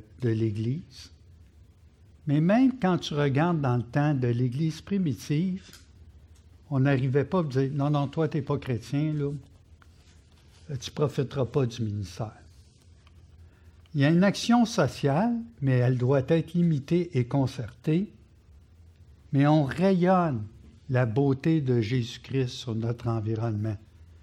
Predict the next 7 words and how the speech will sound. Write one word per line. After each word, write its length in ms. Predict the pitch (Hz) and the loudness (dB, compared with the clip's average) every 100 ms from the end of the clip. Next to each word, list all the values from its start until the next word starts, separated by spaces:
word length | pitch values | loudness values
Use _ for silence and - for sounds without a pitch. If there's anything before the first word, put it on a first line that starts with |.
| - - - - - - - | -20 -20 -20 -20 -20 -10 0
Mais 80 | 139 | 2
on 60 | |
ne 40 | 147 | 4
doit 260 | 180 180 | 2 2
pas 140 | 262 247 | 2 0
se 180 | - 160 | 0 -4
substituer 1120 | - 175 - - - - - - 170 202 | -2 -4 -6 -14 -18 -16 -6 0 2 2